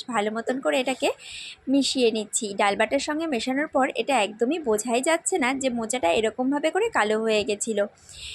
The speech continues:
এটাকে দিয়ে এবারে যে জিনিসটা বানাবো সেটা কিন্তু খুব দারুণ লাগবে। এটা আমরা চায়ের সঙ্গে খেতে পারি বা সন্ধ্যাবেলা টিফিন হিসাবেও খেতে পারি। তো দেখো বন্ধুরা,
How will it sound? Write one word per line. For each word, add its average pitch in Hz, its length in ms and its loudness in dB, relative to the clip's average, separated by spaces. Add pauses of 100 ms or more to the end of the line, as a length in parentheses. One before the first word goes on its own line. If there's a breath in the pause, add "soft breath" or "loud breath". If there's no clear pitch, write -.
(240 loud breath)
এটাকে 269 340 0
দিয়ে 302 240 2 (100)
এবারে 226 300 2
যে 294 140 -2
জিনিসটা 269 440 0
বানাবো 262 440 2
সেটা 247 240 -2
কিন্তু 277 300 -2
খুব 392 240 0
দারুণ 226 440 2
লাগবে। 214 420 0
এটা - 200 -2
আমরা 277 220 2
চায়ের 214 380 2
সঙ্গে 277 240 0
খেতে 277 260 -2
পারি 269 240 0
বা 320 160 2
সন্ধ্যাবেলা 233 600 0 (420 loud breath)
টিফিন 302 320 -2
হিসাবেও 311 460 2
খেতে 277 300 0
পারি। 196 240 2 (520 soft breath)
তো 320 80 0
দেখো 220 300 0
বন্ধুরা, 311 380 2